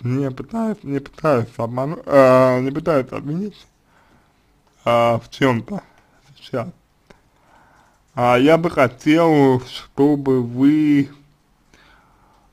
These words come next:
просто задумались, э, на эту тему, да, и, э, подумали, а не слишком ли вы вот, э, многого ждёте от мужчины, да, то есть, э,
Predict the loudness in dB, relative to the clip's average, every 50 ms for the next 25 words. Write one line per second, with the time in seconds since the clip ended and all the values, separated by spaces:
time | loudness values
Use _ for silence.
0 | _ _ _ -4 -4 -4 -4 -4 -10 0 4 4 4 4 4 0 0 0 -4 -6
1 | -8 -12 _ _ _ _ -16 -14 -12 -10 -8 -8 -6 -4 -2 -2 -2 -4 -6 -10
2 | -12 -8 -8 -6 -6 -4 -4 -4 -2 -2 -2 0 0 -2 -2 -4 -4 -4 -4 -6
3 | -6 -6 -8 -12 _ _ -12 -12 -10 -8 -10 -10 -12 -12 -8 -8 -6 -6 -4 -4
4 | -4 -4 -4 -4 -2 -2 -2 -2 -2 -2 -2 -2 -4 -6 -6 -6 -6 -4 -4 -4
5 | -4 -6 -8 -10 _ -12 -8 -8 -8 -8 -8 -10 -8 -6 -4 -4 -6 -4 -6 -6
6 | -6 -4 -6 -6 -6 -8 _ -14 -10 -10 -8 -8 -8 -6 -4 -4 -4 -2 -4 -4
7 | -4 -4 -6 -4 -4 -4 -4 -4 -4 -6 -6 -6 -6 -8 -8 -8 -10 -14 -18 -12
8 | -4 -2 0 0 0 0 0 2 2 2 2 0 -2 -8 -10 -10 -10 -12 -16 _
9 | _ _ _ -10 -8 -6 -6 -6 -6 -6 -6 -8 -10 -12 -14 -16